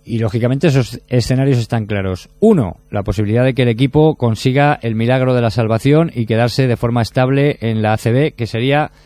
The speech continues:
la mejor noticia para todos, para el equilibrio del club, para el progreso económico con esa, con ese concurso del que salió bien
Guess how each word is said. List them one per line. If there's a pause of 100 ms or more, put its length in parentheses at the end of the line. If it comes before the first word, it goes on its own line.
(380)
la
mejor
noticia
para
todos,
para
el
equilibrio
del
club,
para
el
progreso
económico
con
esa, (180)
con
ese
concurso
del
que
salió
bien